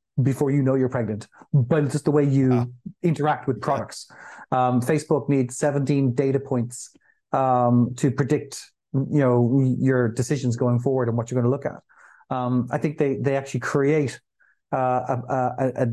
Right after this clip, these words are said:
Speaker 1: a digital twin of you, uh, in order to, to, to, um, allow them to predict forward your actions. No, we need to make the person sovereign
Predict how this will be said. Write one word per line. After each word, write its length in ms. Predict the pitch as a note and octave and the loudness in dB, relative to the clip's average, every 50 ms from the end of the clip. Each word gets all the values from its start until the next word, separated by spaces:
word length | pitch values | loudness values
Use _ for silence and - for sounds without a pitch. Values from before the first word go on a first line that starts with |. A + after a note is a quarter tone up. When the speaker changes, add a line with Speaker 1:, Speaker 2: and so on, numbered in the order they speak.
| A#2+ - - | -4 -4 -6
Speaker 1:
a 60 | A#2+ | -4
digital 680 | A#2 - E3 D#3 F3+ D#3+ - D3+ C3+ B2+ B2 A#2 B2 - _ - | -2 -2 -2 -2 -2 -2 -2 0 0 0 -2 -4 -6 -12 _ -18
twin 480 | - - - E3+ E3 D3+ C#3 B2 A#2 A#2+ | -6 -2 0 0 2 2 2 0 0 0
of 260 | - C#3+ C#3 B2 A#2+ | 0 -2 -2 0 0
you, 400 | B2 C#3+ D3 C#3 A#2+ A2+ A2 A#2 A#2+ _ _ _ _ _ _ _ _ _ _ - | 0 2 2 2 0 0 -2 -4 -8 _ _ _ _ _ _ _ _ _ _ -6
uh, 300 | B2 B2 B2 B2 A#2+ A#2+ - | -4 -2 -2 -2 -2 -2 -2
in 120 | C3+ C#3 | -2 -2
order 220 | C3+ C#3 C#3 C3+ B2 | -2 0 -2 -2 -4
to, 380 | - - C#3+ C3 B2+ B2+ - | -4 -4 -2 -2 -2 -4 -4
to, 280 | - - - C#3 B2 A#2 | -6 -6 -4 -2 -2 -2
to, 540 | B2 - - C#3 B2+ B2 A#2+ A#2+ A#2 - - - | -4 -6 -4 -2 0 0 0 0 -2 -4 -6 -8
um, 460 | B2+ B2+ B2+ B2 A#2+ A#2 A#2 A2+ A2+ A#2 | -6 -4 -2 0 0 0 0 0 -2 -2
allow 320 | - C#3 C3+ C3+ C3+ C3+ C3+ | -4 -2 -2 -2 -2 -2 -2
them 280 | B2+ C3 B2 A#2+ B2 A#2 | -2 0 0 0 -2 -2
to 200 | - B2 A#2 A#2+ - - | -2 -4 -4 -4 -8 -10
predict 280 | - C#3 B2+ C3+ C#3 - | -8 -6 -6 -6 -6 -6
forward 560 | - D#3 C#3 C3+ C3+ B2 B2 A#2+ A2+ G#2+ - _ _ _ _ _ _ _ _ - | -4 -2 0 0 2 2 2 0 0 -2 -6 _ _ _ _ _ _ _ _ -2
your 180 | C3 B2 B2+ | -2 -2 -2
actions. 400 | C3 B2 - - - - D3 - - - _ _ - _ _ _ _ _ _ - _ _ - _ - - - - - | -2 -4 -8 -8 -8 -8 -8 -10 -16 -20 _ _ -20 _ _ _ _ _ _ -20 _ _ -20 _ -20 -20 -6 0 2
No, 140 | F3+ D#3+ | 4 4
we 280 | D3 - - D#3 F3+ G3 | 4 4 4 4 6 6
need 220 | G3+ F#3+ F#3 F3 F#3 | 6 4 4 2 2
to 60 | F3 | 2
make 260 | D#3 D#3 D3 D3 D3 - | 4 4 2 2 0 -2
the 60 | C3+ | -4
person 380 | - - D3 C3 - - B2 | -4 -2 -4 -4 -2 -2 -4
sovereign 500 | A#2 - C3+ C3 B2 A2+ A#2 F#2+ D#2+ - | -2 0 0 0 2 2 0 -2 -2 -6